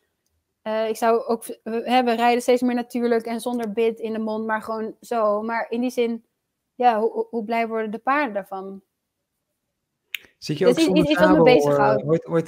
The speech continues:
Speaker 2: heet, dat heet toch een zadel ook? Zo'n, zo'n,
Speaker 1: Ja.
Speaker 2: eh,
Speaker 1: Ja.
Speaker 2: doe je dit ook zonder, eh, jij je paard? Of, eh?
Speaker 1: Ja, maar dan, eh, niet vaak met cliënten. Ik denk dat ik het dus op één hand te tellen dat ik dat gedaan heb. Ehm, maar te-, ik kies dan altijd wel voor veiligheid als we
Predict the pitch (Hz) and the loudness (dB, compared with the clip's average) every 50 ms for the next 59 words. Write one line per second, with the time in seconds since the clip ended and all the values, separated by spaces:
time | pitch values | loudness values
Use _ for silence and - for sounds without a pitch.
0 | 190 185 147 135 160 165 165 170 180 190 - 160 151 160 127 135 135 131 131 123 | -2 -4 -4 -6 -8 -8 -4 -2 -2 -2 -2 -2 -2 -2 0 2 2 2 2 2
1 | 120 123 143 196 214 - - - - 151 139 135 135 - 143 127 131 131 302 302 | 0 0 0 -2 -6 -10 -18 -14 -12 -12 -12 -12 -12 -10 -10 -10 -4 0 2 2
2 | 254 120 120 117 - _ _ _ _ _ _ - - - - - - 247 247 233 | 2 2 -2 -8 -14 _ _ _ _ _ _ -20 -20 -20 -20 -18 -10 -6 -6 -4
3 | - - - - _ _ _ 180 156 156 156 160 151 165 165 143 131 151 175 185 | -6 -6 -12 -20 _ _ _ -8 -4 -4 -4 -2 0 -2 -2 0 2 2 4 4
4 | 180 175 185 202 202 190 180 175 170 165 160 160 151 143 151 151 147 147 151 170 | 4 2 0 0 -2 -4 -4 -4 -4 -4 -4 -6 -6 -4 -4 -4 -4 -4 -4 -6
5 | 180 220 226 226 226 - 180 151 - - 165 156 147 151 165 156 - _ _ _ | -4 -4 -6 -8 -10 -14 -16 -16 -12 -10 -10 -10 -8 -10 -12 -14 -16 _ _ _
6 | _ - 262 247 220 156 - - 233 233 233 254 247 247 247 175 143 - - - | _ 0 2 2 2 2 -2 -4 -4 0 0 0 0 0 -2 -6 -10 -12 -16 -18
7 | _ _ _ _ _ _ _ _ 508 427 240 262 294 294 - 294 277 277 269 254 | _ _ _ _ _ _ _ _ _ -4 0 0 0 0 2 2 2 2 2 -2
8 | 254 - - 240 247 262 285 294 302 277 240 247 240 233 233 233 233 233 214 240 | -4 -6 -6 -4 -4 -2 -2 -2 -4 -4 -6 -6 -8 -8 -8 -8 -8 -8 -8 -10
9 | 226 214 233 220 226 233 240 226 233 240 240 226 220 226 220 226 208 - 233 233 | -10 -8 -10 -10 -10 -8 -6 -4 -4 -4 -4 -4 -6 -6 -8 -10 -8 -6 -6 -6
10 | 226 220 220 214 214 214 214 202 - - 202 208 214 220 247 269 285 294 330 320 | -4 -4 -6 -6 -6 -8 -10 -12 -12 -10 -6 -6 -4 -4 -2 -2 -2 -4 -4 -6
11 | 320 _ _ _ _ _ _ _ - 220 220 214 220 214 208 208 214 214 - _ | -8 _ _ _ _ _ _ _ -12 -10 -8 -8 -6 -6 -6 -6 -8 -10 -12 _
12 | _ 233 233 214 254 240 233 220 - 262 262 247 - 247 240 240 240 233 226 240 | _ -8 -6 -6 -4 -4 -4 -4 -4 -6 -6 -4 -2 -2 0 0 0 0 0 -4
13 | 233 240 - 233 - - 214 208 208 214 208 - 214 214 214 208 - 208 202 - | -4 -4 -6 -8 -4 -2 0 0 0 -2 -2 -4 -4 -4 -4 -4 -6 -8 -10 -8
14 | - 208 208 202 208 208 208 | -6 -6 -4 -4 -4 -4 -6